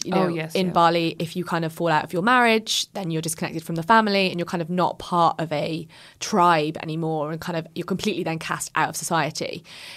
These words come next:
Speaker 1: And so her and Wayan meet and, and their first conversation is about the fact that they're both divorced
Speaker 2: Mm-hmm.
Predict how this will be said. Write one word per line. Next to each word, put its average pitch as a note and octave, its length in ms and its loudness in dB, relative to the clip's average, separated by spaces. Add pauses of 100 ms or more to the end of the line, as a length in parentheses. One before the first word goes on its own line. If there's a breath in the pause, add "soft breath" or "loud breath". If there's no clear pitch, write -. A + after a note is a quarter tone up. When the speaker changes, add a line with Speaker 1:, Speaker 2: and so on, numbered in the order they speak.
(160 loud breath)
Speaker 1:
And G#3 160 2
so G3 280 6
her G#3 240 4
and G3 100 2
Wayan F3+ 580 4
meet G#3 460 0
and, F3+ 180 -4
and F#3+ 180 -4
their F#3 120 2
first G3+ 240 2
conversation F#3 520 -2
is F3+ 140 -4
about F3 380 4
the E3 60 -10
fact F3 200 4
that D#3 80 -12
they're F3 120 0
both E3+ 280 -2
divorced G#3 760 2
Speaker 2:
Mm-hmm. F#3+ 220 -2